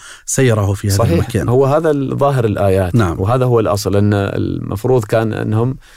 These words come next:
Speaker 2: يتبعوا موسى.
Speaker 1: انشغلوا ب-، بشيء
Speaker 2: نعم.
Speaker 1: آخر.
Speaker 2: لكن لما أخرج لهم السامري العجل وعبدوه، فافتتنوا به. نعم. وتركوا، يعني، آه، متابعة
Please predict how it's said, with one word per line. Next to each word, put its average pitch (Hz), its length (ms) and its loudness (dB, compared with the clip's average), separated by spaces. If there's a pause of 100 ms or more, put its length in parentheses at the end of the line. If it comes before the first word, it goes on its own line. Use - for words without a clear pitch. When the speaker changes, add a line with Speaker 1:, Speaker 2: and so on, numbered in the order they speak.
(200)
Speaker 2:
يتبعوا 104 500 0
موسى. 107 320 0
Speaker 1:
انشغلوا 104 480 0
ب-، 85 40 -8
بشيء 92 340 0
Speaker 2:
نعم. 90 220 0
Speaker 1:
آخر. 82 300 -6
Speaker 2:
لكن 123 280 2
لما 113 480 0
أخرج 98 320 -2
لهم 95 140 0
السامري 92 440 -2
العجل 92 420 0
وعبدوه، 95 760 0
فافتتنوا 95 920 -4
به. 90 280 -4 (160)
نعم. 90 320 -4
وتركوا، 104 580 -2
يعني، 87 440 -4 (140)
آه، 50 400 -8
متابعة 92 520 -2